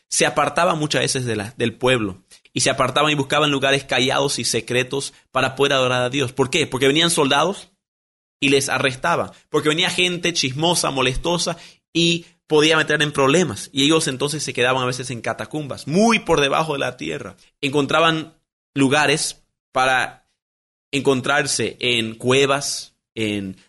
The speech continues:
lugares aislados o lugares que ya no iban las personas. En las catacumbas hacía bastante frío y era muy oscuro, era bastante difícil. Y en Roma son famosas las catacumbas, que aún hoy en día se puede ver.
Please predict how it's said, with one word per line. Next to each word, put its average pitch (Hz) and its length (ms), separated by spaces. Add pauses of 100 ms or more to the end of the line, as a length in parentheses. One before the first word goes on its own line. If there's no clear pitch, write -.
lugares 127 640
aislados 131 880
o 104 200
lugares 120 520
que 117 140
ya 120 160
no 123 320
iban 120 240
las 113 100
personas. 143 680 (360)
En 160 140
las 156 100
catacumbas 147 840 (300)
hacía 151 440
bastante 135 420
frío 143 420 (800)
y 139 100
era 139 100
muy 151 240
oscuro, 135 460 (180)
era 160 160
bastante 151 380
difícil. 131 420
Y 135 80
en 131 120
Roma 147 360
son 170 300
famosas 151 420
las 123 120
catacumbas, 135 540
que 131 100
aún 160 200
hoy 170 100
en 165 60
día 165 80
se 151 100
puede 143 220
ver. 151 360